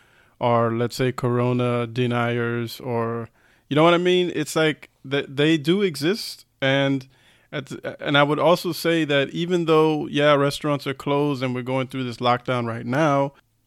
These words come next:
I mean, I don't know how many of your, <laughs> of our listeners follow the, the numbers in Germany. I would imagine none. But, uh, the numbers are going up, and they continue to go up. It's the whole reason we're in lockdown. So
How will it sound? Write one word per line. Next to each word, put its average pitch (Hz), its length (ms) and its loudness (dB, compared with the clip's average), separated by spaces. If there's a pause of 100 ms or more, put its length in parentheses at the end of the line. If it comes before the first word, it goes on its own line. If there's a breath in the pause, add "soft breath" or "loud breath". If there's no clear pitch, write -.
(120)
I 139 40 -2
mean, 131 100 2
I 131 40 2
don't 143 80 4
know 139 80 4
how 131 60 4
many 135 220 4
of 127 80 0
your, 123 120 0
<laughs> - 180 -4
of 139 180 -2
our 131 140 4
listeners 131 480 -2
follow 143 840 0 (200)
the, 127 260 -2
the 127 220 -4
numbers 131 400 0
in 120 140 -6
Germany. 131 400 -2
I 117 60 -4
would 120 120 -4
imagine 117 440 -4
none. 131 240 -6 (160)
But, 127 180 -2 (420 loud breath)
uh, 127 180 0
the 127 120 0
numbers 143 360 4
are 131 160 6
going 127 380 0
up, - 260 0 (140)
and 127 120 0
they 135 100 2
continue 156 420 4
to 131 160 -4
go 117 200 -4
up. 117 140 -4
It's - 140 -10
the 135 80 0
whole 135 180 4
reason 135 420 2
we're 123 140 -4
in 120 140 -6
lockdown. 113 580 -4
So 127 340 0